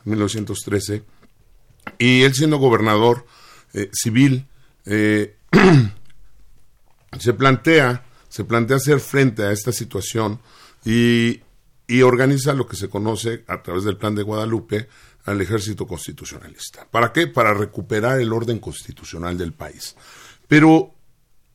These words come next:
es importante señalar que Carranza era un civil y que además va al Congreso del Estado de Coahuila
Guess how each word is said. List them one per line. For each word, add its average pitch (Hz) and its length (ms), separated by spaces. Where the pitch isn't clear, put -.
es 170 180
importante 160 500
señalar 127 480
que - 100
Carranza 123 500
era 131 100
un 135 100
civil 117 480
y 101 100
que 139 120
además 147 520
va 151 480
al 113 160
Congreso 131 460
del 117 80
Estado 120 380
de 101 60
Coahuila 98 540